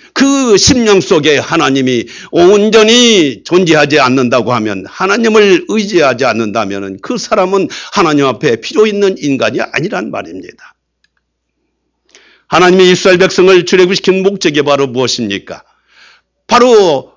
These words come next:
예배하기 위해서 광야로 내어 보냈단 말입니다.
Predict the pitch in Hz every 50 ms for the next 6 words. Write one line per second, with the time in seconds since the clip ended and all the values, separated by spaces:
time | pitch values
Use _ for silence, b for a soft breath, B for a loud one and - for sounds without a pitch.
0 | _ - 143 160 151 143 131 127 151 180 185 - 208 220 185 220 208 196 196 185
1 | - - 202 - - - 160 156 143 143 143 139 131 113 117 123 135 135 131 -
2 | 123 117 120 113 117 113 113 127 143 143 120 101 95 90 87 82 80 76 - 76
3 | 69 _